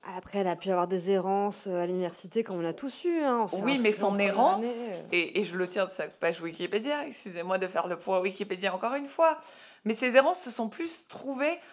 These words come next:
Speaker 2: en géographie.
Speaker 1: Ah bon ?
Speaker 2: <laughs> Oui, oui, oui, elle a fait une, euh,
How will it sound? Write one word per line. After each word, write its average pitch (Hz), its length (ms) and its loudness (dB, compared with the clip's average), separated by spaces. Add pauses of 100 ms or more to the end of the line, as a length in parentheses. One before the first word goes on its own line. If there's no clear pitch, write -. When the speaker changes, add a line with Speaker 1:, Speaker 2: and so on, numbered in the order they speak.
(240)
Speaker 2:
en 269 100 6
géographie. 233 680 6 (1300)
Speaker 1:
Ah 330 100 2
bon ? 294 220 0 (180)
Speaker 2:
<laughs> - 180 4
Oui, 277 120 10 (580)
oui, 302 140 4 (100)
oui, 262 240 4
elle 226 140 12
a 226 60 8
fait 247 200 2
une, 226 200 4
euh, 208 240 8